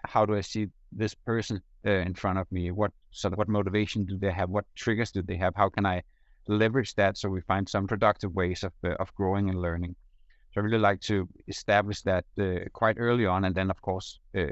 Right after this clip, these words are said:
continuously build on it. That also means with the empowerment that I can trust the person and the teams in general to say, "Okay, I understand what type of people you are, uh, how you take up responsibilities, how you would like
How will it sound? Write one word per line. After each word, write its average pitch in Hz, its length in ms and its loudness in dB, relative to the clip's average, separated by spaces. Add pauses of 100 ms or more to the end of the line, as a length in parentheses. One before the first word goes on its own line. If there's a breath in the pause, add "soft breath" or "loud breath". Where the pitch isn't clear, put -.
(280)
continuously 92 760 -2 (160)
build 107 220 2
on 85 180 2
it. 85 40 -6
That 127 160 6
also 127 380 2
means 95 340 0
with 104 180 -4
the 101 120 0
empowerment 87 580 -2
that 95 220 2
I 110 100 4
can 110 180 -4
trust - 540 -2
the 104 80 -8
person 95 540 -2
and 85 160 -2
the 92 80 -14
teams 104 480 0
in 95 100 0
general 92 440 0
to - 140 -16
say, 92 260 -2
"Okay, 95 300 -2
I 104 140 4
understand 104 560 0
what 107 140 -2
type 95 240 -2
of 90 120 -10
people 117 320 -4
you 117 200 0
are, 110 420 2
uh, 92 400 2
how 92 220 4
you 92 160 0
take 95 300 -2
up 95 140 0
responsibilities, 101 1040 -2
how 95 200 4
you 90 220 -2
would 90 160 -8
like 87 200 0